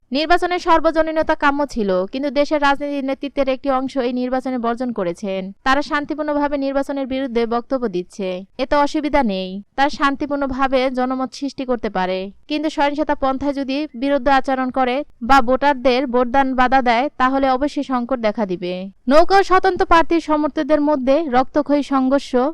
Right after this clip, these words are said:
আহত পনেরো। রাজশাহী চার আসনে নৌকা ও স্বতন্ত্র প্রার্থীর সমর্থকদের মধ্যে ধাওয়া পাল্টা ধাওয়া ও সংঘর্ষ হয়েছে।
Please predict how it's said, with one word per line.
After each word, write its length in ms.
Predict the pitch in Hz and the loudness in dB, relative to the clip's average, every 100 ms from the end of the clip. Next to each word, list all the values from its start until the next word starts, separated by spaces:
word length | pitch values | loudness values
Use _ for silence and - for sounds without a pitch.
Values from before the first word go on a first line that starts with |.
| - | -4
আহত 320 | 240 247 277 | 0 0 0
পনেরো। 640 | 294 220 202 196 196 190 214 - - 269 | -2 0 0 0 -2 -2 -4 -12 -6 0
রাজশাহী 300 | 294 359 381 | 2 2 2
চার 240 | 349 330 | 4 4
আসনে 300 | 330 330 320 | 4 2 0
নৌকা 280 | 294 285 294 | 2 2 2
ও 60 | |
স্বতন্ত্র 440 | 285 285 277 277 277 | 2 -2 0 0 0
প্রার্থীর 340 | 269 262 277 | 2 0 -2
সমর্থকদের 580 | 262 262 254 247 247 262 | -2 0 0 0 0 0
মধ্যে 380 | 254 247 233 277 220 | 0 0 -2 -2 -4
ধাওয়া 280 | 226 262 269 | 0 2 4
পাল্টা 340 | 254 247 254 | 2 2 0
ধাওয়া 380 | 240 247 240 262 | 2 2 2 0
ও 120 | - 254 | -4 -2
সংঘর্ষ 420 | 262 254 277 - | 0 2 0 0
হয়েছে। 640 | 262 185 185 - 190 190 | 0 0 -2 -4 -4 -4